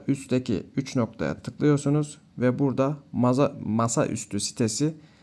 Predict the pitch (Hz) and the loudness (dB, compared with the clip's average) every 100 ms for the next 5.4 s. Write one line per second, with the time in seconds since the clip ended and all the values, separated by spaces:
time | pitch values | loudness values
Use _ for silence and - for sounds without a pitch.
0 | _ _ _ 143 131 98 87 - 139 135 | _ _ _ -2 0 0 0 -2 2 2
1 | 131 - 139 139 147 147 127 120 139 123 | 2 0 0 0 0 0 0 0 0 0
2 | 107 101 101 104 147 156 - - 120 120 | 0 0 0 0 -2 -2 -8 -4 0 2
3 | 135 113 107 104 135 160 - - _ _ | 2 0 0 0 0 -4 -12 -20 _ _
4 | 135 110 113 143 160 - - 123 123 101 | 2 4 2 0 -4 -8 -2 0 2 0
5 | 62 53 - | -4 -10 -12